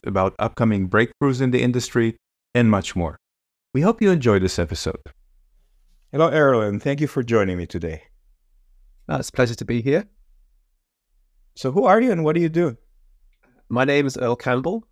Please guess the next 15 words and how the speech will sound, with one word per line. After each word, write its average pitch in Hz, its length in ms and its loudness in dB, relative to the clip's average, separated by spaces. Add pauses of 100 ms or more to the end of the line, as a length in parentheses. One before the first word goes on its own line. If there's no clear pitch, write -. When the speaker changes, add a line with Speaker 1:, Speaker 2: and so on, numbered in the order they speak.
Speaker 2:
I'm 107 300 -4
V 131 160 -2
P 127 220 -4
of 117 100 -8
Quantum 117 300 -4
Science 123 600 -2
at 113 60 -8
Riverlane, 110 640 -6 (680)
and 101 540 -4 (120)
there 110 180 -2
I 104 80 0
work 110 380 -4
on 110 260 -2
helping 110 560 -4
to 107 360 -10